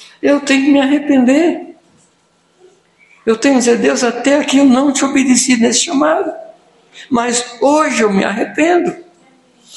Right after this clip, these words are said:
A palavra arrepender significa dar meia volta. É mudar a mente, metanoia, mudar a mente.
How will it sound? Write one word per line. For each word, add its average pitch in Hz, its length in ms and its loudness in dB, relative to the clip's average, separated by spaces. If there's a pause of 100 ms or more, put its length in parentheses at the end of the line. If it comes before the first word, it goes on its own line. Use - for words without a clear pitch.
(160)
A 196 100 -6
palavra 269 360 -2
arrepender 220 560 0
significa 214 520 -2
dar 214 180 -2
meia 214 280 2
volta. 269 500 -4 (760)
É 202 120 0
mudar 214 400 0
a 214 40 -2
mente, 254 640 0
metanoia, 214 680 0
mudar 190 300 -2
a - 20 -6
mente. 269 500 -4